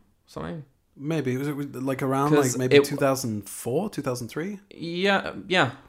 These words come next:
Speaker 1: 'Cause, like, I, we, I didn't watch it when it came out. Like, it was, uh, you know, later. Um, and, uh, y-, you know, it, it was a bit sort of, uh,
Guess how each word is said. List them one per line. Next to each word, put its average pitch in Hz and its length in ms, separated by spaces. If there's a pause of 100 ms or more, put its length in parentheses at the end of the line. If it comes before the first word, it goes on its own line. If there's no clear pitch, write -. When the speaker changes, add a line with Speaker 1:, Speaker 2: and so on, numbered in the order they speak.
(140)
Speaker 1:
'Cause, 123 160
like, 127 240
I, 123 240
we, 123 220
I 113 100
didn't 156 200
watch 113 180
it 107 40
when 104 120
it 98 80
came 101 220
out. 107 260
Like, 104 160
it 95 80
was, 101 300
uh, 104 280
you 117 120
know, - 160 (400)
later. - 400 (680)
Um, 107 680
and, 113 340
uh, 117 220
y-, 113 260
you 117 220
know, 113 280 (200)
it, - 240
it 139 120
was 135 200
a 127 400
bit 151 240
sort 139 280
of, 131 360 (640)
uh, 117 260